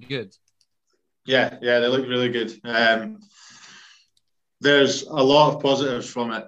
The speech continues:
Speaker 2: The, they're conceding hardly any goals, um, obviously minus the West Brom blip.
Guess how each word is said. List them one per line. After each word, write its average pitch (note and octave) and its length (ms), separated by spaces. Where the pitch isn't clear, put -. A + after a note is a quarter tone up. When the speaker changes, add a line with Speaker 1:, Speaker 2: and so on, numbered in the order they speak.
Speaker 2:
The, A2+ 440
they're A#2+ 200
conceding B2+ 540
hardly A#2 360
any A2 140
goals, A2+ 500
um, G#2+ 500
obviously A2 400
minus G#2+ 400
the A2 80
West G#2+ 260
Brom A2 220
blip. G#2+ 420